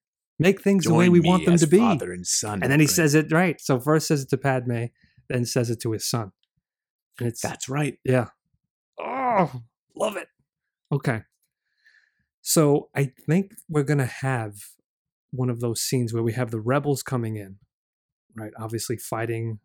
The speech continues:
Speaker 1: Snoke's, not Snoke, uh, Kylo Ren's forces.
Speaker 2: Mm-hmm.
Speaker 1: And then, I don't know if they have to team up,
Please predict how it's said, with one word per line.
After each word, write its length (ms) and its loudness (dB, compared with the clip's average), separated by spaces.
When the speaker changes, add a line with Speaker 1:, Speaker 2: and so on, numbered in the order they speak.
Speaker 1:
Snoke's, 760 -6
not 240 -8
Snoke, 380 -8
uh, 280 -2
Kylo 280 2
Ren's 240 0
forces. 460 -8
Speaker 2:
Mm-hmm. 240 -4
Speaker 1:
And 160 2
then, 360 2
I 80 -2
don't 100 2
know 80 2
if 80 -6
they 60 -6
have 100 -10
to 100 -12
team 340 0
up, 220 0